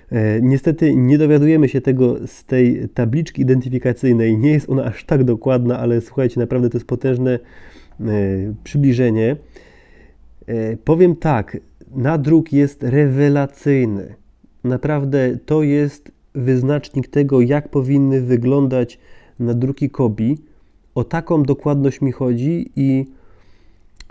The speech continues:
no to, to jest naprawdę to, o co tutaj, to, czego oczekujemy i Kobi powinno dążyć właśnie do utrzymania takiej jakości, choć,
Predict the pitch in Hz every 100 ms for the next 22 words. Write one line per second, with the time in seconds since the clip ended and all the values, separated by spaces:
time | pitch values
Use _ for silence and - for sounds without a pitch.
0 | - _ _ _ _ - 143 160 185 143
1 | 143 185 180 175 160 165 151 160 147 165
2 | 156 156 143 143 143 139 123 120 147 139
3 | 139 139 131 135 - 135 151 151 151 135
4 | 127 123 - - - - - - - 117
5 | - 170 190 190 185 175 147 180 131 117
6 | 139 - - - - 139 175 170 143 156
7 | 160 - 170 175 165 190 - - 180 185
8 | 160 - 113 135